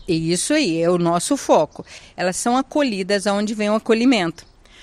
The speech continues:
A gente vê cada um das suas necessidades e, e a gente cuida delas. Por exemplo, é, aqui é totalmente gratuito.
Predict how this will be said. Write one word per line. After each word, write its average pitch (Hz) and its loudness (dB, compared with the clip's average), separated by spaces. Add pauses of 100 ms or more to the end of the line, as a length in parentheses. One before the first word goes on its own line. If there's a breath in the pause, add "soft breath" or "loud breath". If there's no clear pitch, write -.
(160 soft breath)
A 190 -2
gente 196 -2
vê 190 0
cada 233 0
um 208 -2
das 190 -4
suas 185 -4
necessidades 196 -2 (420 loud breath)
e, 233 0
e 214 0
a 220 4
gente 233 0
cuida 269 2
delas. 196 -2
Por 220 0
exemplo, 175 -2 (280 loud breath)
é, - 0
aqui 233 2
é 214 2
totalmente 214 2
gratuito. 220 0